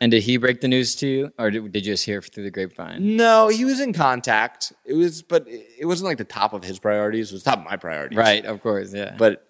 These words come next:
Speaker 2: it didn't end up working. So Jack and I are like, "All right, let's go to the Canton Fair." Canton Fair, for anyone who doesn't know, is, like, the biggest trade show in the world. It's twelve million square feet,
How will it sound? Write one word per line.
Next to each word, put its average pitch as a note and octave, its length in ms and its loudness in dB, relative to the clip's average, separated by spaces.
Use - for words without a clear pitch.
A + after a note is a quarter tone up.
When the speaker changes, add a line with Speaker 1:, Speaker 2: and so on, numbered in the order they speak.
Speaker 2:
it C3+ 80 -6
didn't A3 160 6
end F#3+ 100 6
up C#3 80 2
working. A#2+ 520 0
So B2 240 -6
Jack C#3+ 300 2
and C#3+ 80 -6
I B2+ 120 -2
are A2+ 60 0
like, G#2 180 -4
"All G2+ 60 -4
right, D#2 100 -8
let's G#2 160 -8
go F3 280 -6
to A#2+ 100 -6
the G#2+ 80 -8
Canton D3+ 400 -4
Fair." - 300 -10
Canton D#3+ 340 2
Fair, B2 220 4
for A2 120 -6
anyone G#2+ 220 -4
who G2+ 80 -6
doesn't F#2+ 220 -4
know, F#2 180 -2
is, E2+ 240 -6
like, G2+ 100 -20
the F#2+ 80 -8
biggest G#2+ 400 -4
trade F2 220 -6
show D2 100 -8
in C#2 80 -12
the C2 60 -12
world. A1 320 -12
It's - 100 -20
twelve B2+ 360 6
million G#2+ 420 -4
square G2 300 4
feet, F2+ 380 -10